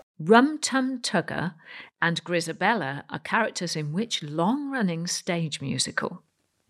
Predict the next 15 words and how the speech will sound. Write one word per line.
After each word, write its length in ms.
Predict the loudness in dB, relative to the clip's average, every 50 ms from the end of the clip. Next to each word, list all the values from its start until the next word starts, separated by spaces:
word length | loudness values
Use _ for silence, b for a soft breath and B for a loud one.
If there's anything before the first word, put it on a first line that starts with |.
| _ _ _ _ _ _ _ _
Do 160 | 0 2 4
those 180 | 4 4 4 2
character 400 | 0 0 0 0 0 0 -2 -2
names 400 | -2 0 0 0 -2 -2 -4 -6
sound 420 | -6 -4 -4 -4 -4 -4 -6 -6
familiar? 720 | -8 -6 -2 0 0 0 0 -2 -4 -6 -6 -4 -6 -6 -8 -10 _ _ -20 -20 -20 _ _ _ _ _ _ _ _ _ _ _
Here's 200 | 0 0 0 2
question 380 | 2 0 0 0 0 -2 -2
six. 500 | -2 -4 -8 -10 -10 -12 -12 -12 -12 -2 2 2 2 2 0 -6 _ _ -8
Players 600 | -2 2 4 6 6 6 4 2 -2 -4 -4 -2
use 340 | -2 -2 -2 -4 -6 -6
round 480 | -2 0 2 2 2 0 -2 -4 -6 -8 -8 _
discs 680 | 0 0 0 0 -2 -6 -10 -10 -10 -10 -10 -10 -12 -12
called 340 | -8 -4 -4 -4 -4 -4
squidges 920 | -6 -8 -8 -10 -10 -8 -2 0 0 0 0 -4 -8 -8 -8 -8 -8 -10